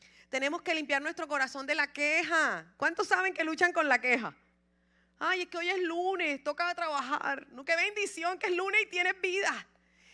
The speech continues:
y que tienes trabajo. ¿Sí? Luchemos contra la queja. ¿Qué más tienes que limpiar en tu corazón? La condenación de los errores del pasado. ¿Qué cosas no te perdonas? Es que si yo no hubiera hecho esto, no hubiera hecho aquello. Importante que sanes eso.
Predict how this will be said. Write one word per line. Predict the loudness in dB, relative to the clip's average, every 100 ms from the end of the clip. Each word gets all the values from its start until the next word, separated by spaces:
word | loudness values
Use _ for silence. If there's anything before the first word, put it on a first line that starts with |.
| -10
y | -2
que | 0 2
tienes | 0 -4
trabajo. | 0 0 2 -2 -2 -4 -6 _ _ _ _
¿Sí? | -2 -2 -2 -4
Luchemos | -6 -2 -2 -2 -4
contra | -6 -4 -2
la | -2 0
queja. | 0 2 2 0 -4 _ -20 -20 -20 -18 -6
¿Qué | -2
más | 0
tienes | 0 -4
que | -2 -2
limpiar | 0 0 0
en | -2
tu | -6
corazón? | -4 -4 -4 -4 -4 -6 -4
La | -4 -2
condenación | -6 -6 -4 -4 -6 -8
de | -6
los | -6 -6
errores | -8 -8 -10 -10
del | -10
pasado. | -10 -12 -10 -10 -12
¿Qué | -16
cosas | -14 -12 -12
no | -12
te | -14
perdonas? | -14 -16 -16 -18 -18
Es |
que | -20
si | -18
yo | -14 -10
no | -8
hubiera | -6 -6
hecho | -6 -8 -10
esto, | -10 -12 -14
no | -12
hubiera | -8 -6
hecho | -8 -10
aquello. | -12 -10 -10 -10 -12 -16 _ _ _ _ -20
Importante | -16 -14 -12 -8 -8 -8
que | -12
sanes | -12 -12 -12 -10
eso. | -12 -12 -16